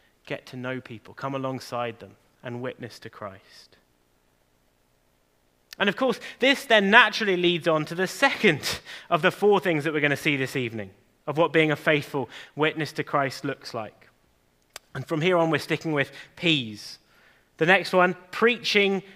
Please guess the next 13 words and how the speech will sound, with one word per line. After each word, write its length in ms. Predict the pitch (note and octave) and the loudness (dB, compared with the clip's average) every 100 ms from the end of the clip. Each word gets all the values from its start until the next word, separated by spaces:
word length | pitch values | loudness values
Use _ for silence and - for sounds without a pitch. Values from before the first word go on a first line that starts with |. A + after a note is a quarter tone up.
| - | -4
the 80 | E3 | -2
gospel 640 | D#3 D#3+ D3 - C#3 A#2 G2 _ _ _ _ _ _ | 4 4 2 -6 -4 -4 -6 _ _ _ _ _ _
and 180 | C3+ B2+ | -10 -6
proclaiming 840 | D3 B2+ - C#3+ C#3 C3 A#2 G#2+ F#2+ _ _ _ _ | -6 -6 -4 -4 -2 -4 -4 -6 -14 _ _ _ _
Jesus. 880 | - B2 A2 F#2+ F#2+ - - - - _ _ _ _ _ _ _ _ _ _ _ _ _ _ - | -12 -10 -10 -12 -20 -20 -20 -20 -20 _ _ _ _ _ _ _ _ _ _ _ _ _ _ -2
Look 220 | A3+ A3+ | -2 2
back 180 | G#3+ - | 2 2
at 80 | E3 | 0
verses 360 | F3 D3+ D3+ | 2 0 -6
two 240 | - F3 D#3 | -4 0 0
and 120 | C#3 | -2
three 320 | - D3 C3+ | -2 0 0
again, 360 | A#2 B2 A2 | 0 0 0